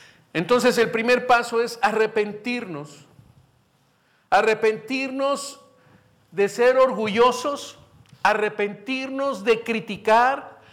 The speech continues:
arrepentirnos de burlarnos, arrepentirnos de decir malas palabras,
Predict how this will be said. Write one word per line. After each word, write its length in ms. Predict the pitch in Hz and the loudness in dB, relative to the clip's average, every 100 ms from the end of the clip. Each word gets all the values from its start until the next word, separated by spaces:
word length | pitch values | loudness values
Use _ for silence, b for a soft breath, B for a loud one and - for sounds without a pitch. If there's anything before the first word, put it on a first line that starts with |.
| B | B
arrepentirnos 1400 | 180 220 220 214 220 220 - 269 285 - 285 285 262 - 185 | 0 2 2 2 -2 -4 -10 -8 -8 -10 -6 -4 -6 -14 -8
de 580 | 170 214 208 - - - | 0 0 0 -8 -20 -8
burlarnos, 1120 | 202 214 196 214 247 269 254 269 285 - - b b - | -4 -4 -4 0 4 4 0 -6 -8 -10 -20 b b 0
arrepentirnos 1200 | 226 226 220 226 226 - 285 285 277 285 285 - - | 2 4 0 0 -6 -8 -8 -8 -8 -8 -8 -12 -20
de 220 | 165 220 220 | 2 4 4
decir 340 | 214 254 269 | 2 -2 -6
malas 460 | 269 277 277 277 269 | 0 2 4 2 2
palabras, 680 | - 208 214 226 262 262 | 0 2 2 0 -4 -8